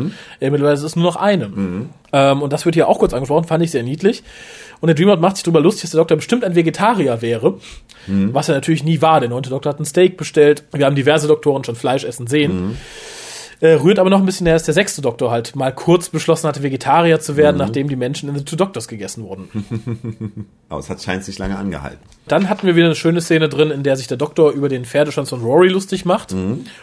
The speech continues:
Speaker 2: Und Rory sagt, „Ja, ja, das sagt der Kerl mit seiner, mit seiner Fliege.“
Speaker 1: Mhm.
Speaker 2: Und Doktor wieder, „Bowties are cool.“ Und guckt dabei wie ein
Speaker 1: <laughs>
Speaker 2: kleines Kind.
Speaker 1: <laughs>
Speaker 2: Und ich finde es immer sehr lustig, wenn man damit einbezieht, dass ja eigentlich Matt Smith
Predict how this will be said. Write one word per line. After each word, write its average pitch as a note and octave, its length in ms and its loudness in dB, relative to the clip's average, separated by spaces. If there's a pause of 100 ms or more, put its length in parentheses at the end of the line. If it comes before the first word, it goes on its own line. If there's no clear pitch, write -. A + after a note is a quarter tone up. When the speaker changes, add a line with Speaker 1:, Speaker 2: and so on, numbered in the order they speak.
(120)
Speaker 2:
Und C#3+ 100 -4
Rory D3+ 140 6
sagt, D3+ 180 0
„Ja, C3 100 2
ja, C#3+ 100 4
das C#3+ 120 2
sagt D3 180 0
der B2+ 80 2
Kerl C#3+ 340 2
mit C3+ 120 -8
seiner, B2+ 260 -2
mit A#2+ 120 -8
seiner A#2 180 -4
Fliege.“ D3+ 460 0 (100)
Speaker 1:
Mhm. F2+ 360 -6
Speaker 2:
Und C#3 80 -10
Doktor C#3 180 -4
wieder, B2+ 140 0
„Bowties C3 440 -6
are - 120 -12 (100)
cool.“ C#3+ 200 -4
Und A2+ 140 -12
guckt A2 160 -2
dabei C#3+ 160 4
wie G3 80 4
ein F#3 100 2
Speaker 1:
<laughs> - 0 -
Speaker 2:
kleines D#3+ 320 -2
Kind. D#3+ 340 -2
Speaker 1:
<laughs> C3 60 -2 (800)
Speaker 2:
Und C3+ 100 -6
ich B2+ 80 -8
finde F3+ 160 2
es E3 60 -6
immer D#3+ 140 2
sehr C3+ 140 0
lustig, F#3 440 0
wenn D3+ 180 0
man C#3+ 160 -2
damit F3+ 540 2
einbezieht, F3+ 800 0
dass C#3+ 260 -2
ja C3 200 0
eigentlich D#3+ 360 0
Matt D3 140 -2 (100)
Smith G#3+ 400 0